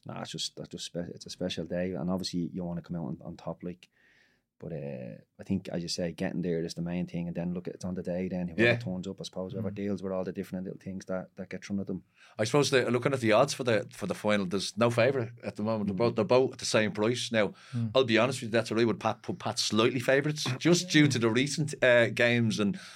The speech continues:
Speaker 2: and the fact that we'll be without Bucko in the final and Casper. Uh, devastated for Casper. I mean, obviously Bucko, but Casper as well. Like, the two bleeding ridiculous yellow cards he got down in Galway. Like, you know, they weren't even fouls, never mind yellow cards.
Speaker 3: Yeah, I
Speaker 2: And he
Speaker 3: know.
Speaker 2: misses a cup final over it.
Speaker 3: Ah, it's shocking. It's terrible. It's
Speaker 2: Yeah.
Speaker 3: terrible on it because it's, they,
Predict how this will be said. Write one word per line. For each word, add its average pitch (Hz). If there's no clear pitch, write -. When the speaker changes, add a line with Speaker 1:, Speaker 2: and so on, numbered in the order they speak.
Speaker 2:
and 101
the 92
fact 117
that 101
we'll 92
be 95
without 98
Bucko 113
in 101
the 101
final 107
and 92
Casper. 113
Uh, 92
devastated 117
for 80
Casper. 87
I 87
mean, 95
obviously 120
Bucko, 98
but 90
Casper 165
as 78
well. 90
Like, 87
the -
two 139
bleeding 82
ridiculous 87
yellow 90
cards 87
he 87
got 87
down 90
in 87
Galway. 90
Like, 87
you 98
know, 104
they 120
weren't 156
even 98
fouls, 104
never 98
mind 113
yellow 98
cards. 104
Speaker 3:
Yeah, 123
I 127
Speaker 2:
And 120
he 120
Speaker 3:
know. 117
Speaker 2:
misses 123
a 104
cup 110
final 110
over 101
it. 87
Speaker 3:
Ah, 127
it's 120
shocking. 156
It's 107
terrible. 139
It's -
Speaker 2:
Yeah. 92
Speaker 3:
terrible 135
on 107
it 107
because 131
it's, 135
they, 139